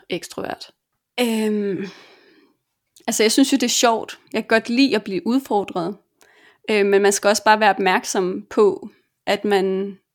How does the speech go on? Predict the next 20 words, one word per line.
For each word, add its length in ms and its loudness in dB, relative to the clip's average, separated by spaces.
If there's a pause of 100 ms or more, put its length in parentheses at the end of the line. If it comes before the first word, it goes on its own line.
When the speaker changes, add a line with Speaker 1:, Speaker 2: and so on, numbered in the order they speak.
(180)
Speaker 2:
ja, 200 2
at 80 -2
man 180 0
accepterer, 720 -2 (160)
hvor 260 0
ens 260 0
energi 400 -2
kommer 240 -2
fra, 360 -8 (300)
og 260 -6
hvad 160 -2
man 420 -2 (560)
godt 180 -2
kan 140 -4
lide, 380 -2 (680)
og 140 -2
så 160 -2
holder 260 0
ved 260 2
det. 220 -2